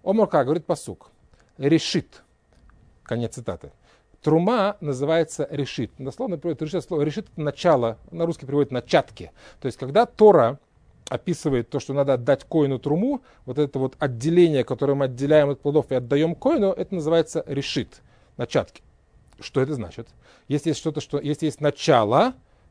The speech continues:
то есть как бы продолжение. Вот трума — это начало, скажем так, этих плодов, начатки плодов.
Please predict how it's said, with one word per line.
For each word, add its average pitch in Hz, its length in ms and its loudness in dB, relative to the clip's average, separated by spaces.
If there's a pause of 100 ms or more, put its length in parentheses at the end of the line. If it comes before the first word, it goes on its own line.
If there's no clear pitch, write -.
то 120 80 -6
есть 185 240 0
как - 160 -4
бы 165 100 -4
продолжение. 165 840 8
Вот 82 200 -18
трума — 185 440 8
это 143 340 2 (300)
начало, 120 720 4
скажем 135 320 -2
так, 147 160 -2
этих 151 220 -6
плодов, 165 320 0
начатки 139 580 2
плодов. 131 460 2